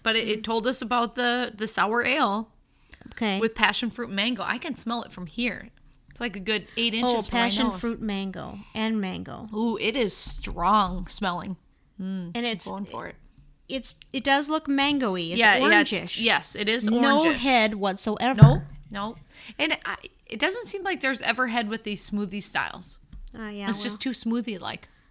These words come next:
Speaker 1: All right, I'm going for it. Five.
Speaker 2: Mm,
Speaker 1: Big
Speaker 2: you
Speaker 1: time.
Speaker 2: betcha. Oh, we should review
Speaker 1: Oh,
Speaker 2: the rating
Speaker 1: yeah.
Speaker 2: system.
Speaker 1: Well, let me have another sip before we do that.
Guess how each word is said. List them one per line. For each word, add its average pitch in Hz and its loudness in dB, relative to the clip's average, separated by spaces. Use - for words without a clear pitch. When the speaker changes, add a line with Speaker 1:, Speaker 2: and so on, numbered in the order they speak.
Speaker 1:
All 208 -6
right, 185 -4
I'm 190 -6
going 190 -10
for 190 -14
it. - -18
Five. 180 8
Speaker 2:
Mm, 208 -6
Speaker 1:
Big 202 2
Speaker 2:
you 220 -4
Speaker 1:
time. 190 4
Speaker 2:
betcha. 294 2
Oh, 403 0
we 247 -6
should 247 -4
review 277 -2
Speaker 1:
Oh, 196 4
Speaker 2:
the 180 0
rating 427 2
Speaker 1:
yeah. 165 4
Speaker 2:
system. 415 -8
Speaker 1:
Well, 208 2
let 214 4
me 202 6
have 185 4
another 156 -4
sip - -8
before - -8
we 190 -6
do 196 -6
that. 208 -2